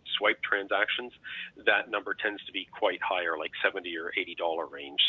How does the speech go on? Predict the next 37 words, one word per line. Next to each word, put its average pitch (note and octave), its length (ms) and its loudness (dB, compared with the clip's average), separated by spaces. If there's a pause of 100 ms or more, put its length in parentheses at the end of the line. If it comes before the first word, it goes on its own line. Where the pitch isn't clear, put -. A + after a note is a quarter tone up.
So, E2 400 0
you - 140 -2
know, F2 100 0
this, G2+ 180 4 (200)
this A2 200 6
is G2 80 -2 (200)
clearly, G2 560 2 (420)
since B2+ 160 2
it's - 160 0
a - 120 -4
twenty-two G2 1000 -2
something G2 260 0
dollar E2+ 300 2
average, F#2 420 0 (480)
you G#2 120 -2
know, F2 260 2
many G#2+ 300 4
of F#2 80 2
those F#2+ 200 0
transactions F2+ 760 0 (160)
quite, F2+ 260 -2 (140)
uh, E2+ 120 -2
instinctively E2+ 840 -4
will F#2 160 -2
be, E2+ 380 -4 (100)
you G2 100 0
know, E2+ 80 0
below F2+ 280 2 (120)
ten F2+ 100 4
dollars E2 380 0
or E2 60 -4
below D#2+ 300 -4
fifteen E2+ 320 2
dollars D2+ 400 -4
as - 140 -6
well. D2 220 0 (140)
So D#2+ 160 -2